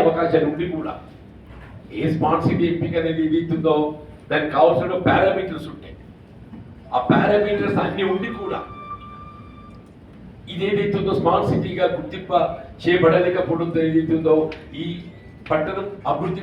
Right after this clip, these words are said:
కావాల్సిన నిధులు పొందడం లోపల మనం ఆశయం పెద్ద పొందలేకపోయింది. కేంద్ర రాష్ట్ర ప్రభుత్వం బాధ్యత వహించాలి. Both ఇక్కడ గతంలో బాధ్యత వహించిన మిత్రుడు అరవింద్ గారే కానీ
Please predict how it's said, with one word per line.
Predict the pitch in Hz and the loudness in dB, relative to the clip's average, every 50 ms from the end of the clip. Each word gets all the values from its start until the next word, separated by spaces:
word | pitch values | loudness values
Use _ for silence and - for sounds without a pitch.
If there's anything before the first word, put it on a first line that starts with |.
| - 165 | -2 -2
కావాల్సిన | 160 165 160 160 160 160 160 160 - 151 | 0 0 0 -2 -4 -4 -6 -6 -8 -8
నిధులు | 160 160 240 226 226 - | -8 -8 -6 -6 -4 -2
పొందడం | 151 170 165 170 165 165 165 160 160 | -2 0 -2 -2 -4 -6 -4 0 0
లోపల | 160 160 165 165 165 156 147 - - - - - - - - - - - - - - - - - - - - - - - - | 0 2 2 0 2 2 0 0 -2 -6 -10 -14 -18 -20 -20 -20 -20 -20 -20 -20 -20 -20 -18 -18 -18 -18 -18 -18 -8 -2 0
మనం | 165 170 175 175 175 - - - | 2 2 2 2 0 -2 -2 -2
ఆశయం | 349 359 - 196 180 165 165 | -2 -2 -2 -4 -4 -2 0
పెద్ద | 160 160 175 - 165 | 0 0 -2 -4 -4
పొందలేకపోయింది. | 165 - - - - 165 160 156 143 131 135 - - - - - - - - - - - - - - - - - - - - - - - | -4 -4 -4 -4 -4 -4 -4 -4 -6 -8 -10 -12 -16 -18 -20 -20 -20 -20 -20 -20 -20 -20 -20 -20 -20 -20 -20 -20 -20 -20 -20 -20 -12 -2
కేంద్ర | - 202 208 208 220 214 202 | 2 4 4 4 2 0 0
రాష్ట్ర | 202 196 202 202 | 0 0 0 -2
ప్రభుత్వం | 202 202 202 202 202 - | -4 -4 -4 -2 0 2
బాధ్యత | - - - - - 214 208 | 4 4 4 2 0 -2 -2
వహించాలి. | - - - - - - - - - - - - - - - - - - - - - - - - - | -2 -4 -4 -2 -2 -2 -2 -2 -6 -14 -16 -18 -20 -20 -20 -20 -20 -20 -20 -20 -20 -20 0 6 6
Both | - 240 233 233 - - - - - - - - - - - - - - - - - - - | 8 8 8 6 4 0 -4 -6 -8 -10 -14 -16 -18 -18 -18 -18 -18 -18 -18 -18 -18 -18 -12
ఇక్కడ | - - 160 156 151 147 - - - - - - - - | -6 -2 -2 -2 -2 -4 -8 -12 -14 -18 -18 -18 -16 -14
గతంలో | - - - 156 160 170 170 165 | -10 -8 -6 -4 -2 -2 0 2
బాధ్యత | 156 - - - 160 160 156 | 2 2 2 0 0 -2 -2
వహించిన | - - - 160 156 151 - | -2 -4 -6 -6 -4 -4 -6
మిత్రుడు | - - 147 139 | -4 -2 0 0
అరవింద్ | 139 143 143 143 160 160 | 0 0 -2 -2 0 2
గారే | 160 160 165 160 160 | 4 4 2 2 0
కానీ | 160 156 156 - | -2 -4 -4 -4